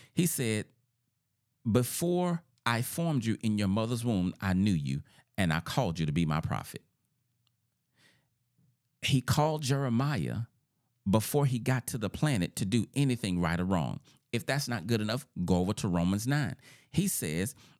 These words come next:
that I chose Jacob and hated Esau before either one of them ever did anything right or wrong. Here's my point.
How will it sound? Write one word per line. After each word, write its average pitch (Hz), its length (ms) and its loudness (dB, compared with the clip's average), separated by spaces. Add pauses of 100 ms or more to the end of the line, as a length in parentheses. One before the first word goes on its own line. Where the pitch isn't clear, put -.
that 110 300 -2
I 156 160 -2
chose 104 600 -2 (340)
Jacob 123 460 -2
and 98 120 0
hated 120 320 2
Esau 143 460 -2 (500)
before 147 440 0
either 180 220 0
one 160 200 -2
of 143 140 -4
them 143 200 0 (120)
ever 165 200 -2
did 147 300 -2
anything 160 460 0
right 143 200 0
or 151 60 -2
wrong. 160 380 -2 (380)
Here's 156 300 2
my 143 120 2
point. - 480 -2